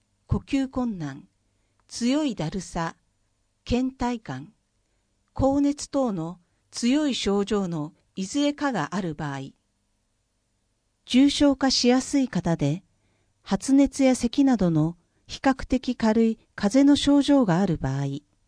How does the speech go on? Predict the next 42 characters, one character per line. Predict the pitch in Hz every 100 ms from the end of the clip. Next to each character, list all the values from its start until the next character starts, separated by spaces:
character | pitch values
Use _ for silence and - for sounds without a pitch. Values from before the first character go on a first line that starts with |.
| _ _ _ _ _ _ _ _ _ _ _
上 | - 302 302
記 | 294 220
以 | 233
外 | 233 214
の | 175
方 | 170 180 190
で | 170 151 165 _ _ _ _
発 | - 202 269
熱 | 269 269 -
や | 262
咳 | 254 240 277
な | 254 202
ど | 160 156 - _ _ _
比 | -
較 | - 254 -
的 | 262 - 247
軽 | 226 220
い | 233 233 -
風 | 214 214
邪 | 285
の | 294
症 | 285 277
状 | 269 294 247
が | 170
続 | - 170 202 208
く |
場 | 180 170
合、 | 170 160 160 _ _ _ _ _ _ _ _ _ _ _ _ _ _ -
な | 202 196
お、 | 170 - _ _
症 | - - 294 294
状 | 311 294
が | 208
四 | 175 190
日 | - 277
以 | 277
上 | 226 185
続 | - 185
く | 196 202
場 | 185 190
合 | 190
は、 | 185 180